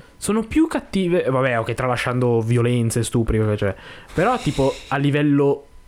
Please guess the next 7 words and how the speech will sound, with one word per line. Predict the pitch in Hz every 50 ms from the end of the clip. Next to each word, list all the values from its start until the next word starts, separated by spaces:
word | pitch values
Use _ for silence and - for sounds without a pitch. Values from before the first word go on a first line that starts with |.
| - - - - - - - -
sociale, | - - - - - - 127 101 101 110 110 107 113 131 147 - - - - - - -
tra | - 151 151 165
di | 147 160
loro | 160 220 294 330
le | 247 147 120
ragazze, | 110 107 123 185 - - - 110
Madonna, | 110 117 196 233 214 131